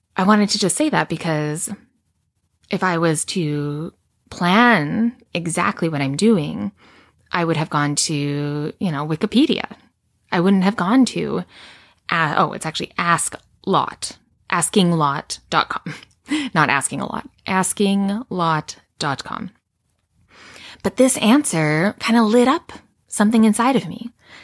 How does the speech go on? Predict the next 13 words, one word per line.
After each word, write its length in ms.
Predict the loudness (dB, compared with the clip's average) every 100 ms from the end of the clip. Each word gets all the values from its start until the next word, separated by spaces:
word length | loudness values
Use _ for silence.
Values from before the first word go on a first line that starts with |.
| -20 -20 _ _ _ -6
So 380 | -2 2 2 0
let 280 | -2 -2
me 120 | 2 0
tell 280 | 0 -4
you 340 | -2 -2 0 0
what 160 | -2
they 120 | 0 0
say. 280 | 0 -2 -6
It's 120 | -6 -2
just 160 | 0
a 60 | 2
few 140 | 2
sentences, 760 | 2 -2 -4 -6 -6 -6 -8